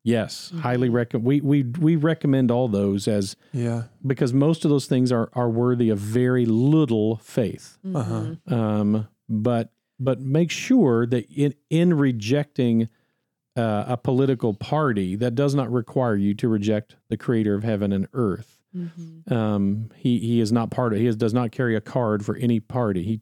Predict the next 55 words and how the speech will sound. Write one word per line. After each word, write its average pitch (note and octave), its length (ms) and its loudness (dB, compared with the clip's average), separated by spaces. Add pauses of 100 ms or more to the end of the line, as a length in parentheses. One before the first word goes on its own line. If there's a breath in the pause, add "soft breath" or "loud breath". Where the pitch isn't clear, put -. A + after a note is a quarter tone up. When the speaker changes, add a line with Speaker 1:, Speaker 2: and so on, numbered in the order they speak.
Speaker 1:
transcends A2+ 580 0
that. F#2+ 260 -2 (280 soft breath)
Speaker 3:
Uh-huh. B2 280 -6 (100)
Speaker 1:
Um, A2 220 0
even G3 240 4
if F3 120 0
you, D#3+ 220 4
if C#3 160 0
you C3+ 100 2
feel D#3 140 2
like C#3 140 2
you D3 60 2
have C3+ 80 0
to C3+ 100 0
reject B2+ 460 0
the A2+ 100 0
faith B2+ 320 0
of A2 100 0
your G#2+ 100 2
parents, G#2+ 380 -2
how E3+ 80 2
many G3 100 4
times D#3 280 0
have A#2+ 80 0
we A#2+ 80 2
said A#2+ 200 0
on A2 100 2
this A2 120 0
podcast G2+ 760 -6 (600)
that C#3+ 100 2
when C#3 120 2
you're C3 100 2
talking D3+ 380 -2
to A#2 100 -2
somebody A2 400 0
sometimes G#2+ 500 -2
and G#2+ 80 -2
they G#2+ 80 0
say, G#2 200 -2
"Yeah, G#2 140 0
I'm G#2 100 0
rejecting G#2 440 -2
this - 340 -4 (140)
God G2+ 540 -2 (520)
because G#2 300 -4
he's A2 260 -2
too G#2+ 520 0
Republican A2 720 -2
or G2+ 80 -2
he's A2 200 -4
too B2 160 -4
Dem-," A#2 200 0
Speaker 3:
Mm. B2 400 -6
Speaker 1:
yeah, C3+ 140 0
you, A#2+ 180 0